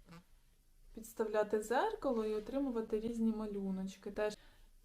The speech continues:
Тобто матеріалів для навчання їх вистачає і в садочку, і вдома. Мій син зараз ходить в середню групу, а,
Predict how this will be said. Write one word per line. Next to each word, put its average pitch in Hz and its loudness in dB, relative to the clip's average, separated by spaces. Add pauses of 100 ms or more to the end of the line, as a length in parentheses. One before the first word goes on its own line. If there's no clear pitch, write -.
(140)
Тобто 269 2
матеріалів 277 2
для 240 2
навчання 254 0
їх 240 -2
вистачає 226 -4
і 302 -2
в 359 -8
садочку, 262 -2
і 226 -8
вдома. 247 0 (440)
Мій 277 2
син 285 -2
зараз 247 -2
ходить 220 -6
в - -14
середню 302 -2
групу, 262 -6 (420)
а, 226 -2